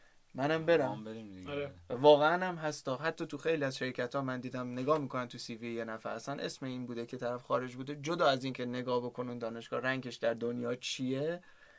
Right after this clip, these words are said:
Speaker 1: یا در مثلاً در فلان کمپانی بوده، خب پوزیشنش چی بوده، چه کاره‌ای بوده، می‌گن این آدم بیاد. حالا مثلاً در والمارت کار می‌کرده، حالا
Speaker 3: هم.
Speaker 1: بلیتو پاره می‌کرده یا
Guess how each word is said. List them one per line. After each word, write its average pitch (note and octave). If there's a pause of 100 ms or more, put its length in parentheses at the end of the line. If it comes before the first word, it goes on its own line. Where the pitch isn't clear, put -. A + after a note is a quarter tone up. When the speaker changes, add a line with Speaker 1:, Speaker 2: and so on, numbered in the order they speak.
(120)
Speaker 1:
یا C#3
در B2+ (440)
مثلاً C#3
در B2+
فلان B2+
کمپانی B2
بوده، B2+ (220)
خب -
پوزیشنش C3
چی C3
بوده، A#2
چه -
کاره‌ای B2
بوده، C#3 (160)
می‌گن F3
این G3
آدم E3+
بیاد. D3+ (300)
حالا A#2
مثلاً B2 (560)
در A#2+ (460)
والمارت B2+
کار D#3
می‌کرده، C3
حالا B2 (200)
Speaker 3:
هم. D#3+
Speaker 1:
بلیتو D3+
پاره D#3+
می‌کرده D3+
یا D3